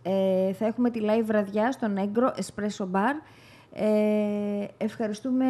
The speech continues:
το εστιατόριο Αραπάκος, τη Μελισσινό Security, το Three sixty Cafe Wine Bar, το Ξένον Καφέ, τα τέσσερα καταστήματα Ανδρή σε Καλαμάτα,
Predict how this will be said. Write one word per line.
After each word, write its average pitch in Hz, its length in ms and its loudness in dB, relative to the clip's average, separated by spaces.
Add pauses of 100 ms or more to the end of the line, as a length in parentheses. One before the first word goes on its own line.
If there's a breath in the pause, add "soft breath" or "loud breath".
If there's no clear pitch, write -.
(500)
το 202 440 0
εστιατόριο 220 580 0
Αραπάκος, 208 760 0
τη 208 160 0
Μελισσινό 202 520 0
Security, 226 480 0
το 247 100 0
Three 208 200 -2
sixty 220 280 -8
Cafe 208 140 -4
Wine 196 420 -2
Bar, 226 120 2 (360 loud breath)
το 226 120 -4
Ξένον 226 380 -2
Καφέ, 214 520 -4
τα 214 140 2
τέσσερα 247 360 -2
καταστήματα 220 640 -4
Ανδρή 190 400 -4
σε 262 120 -6
Καλαμάτα, 196 840 -4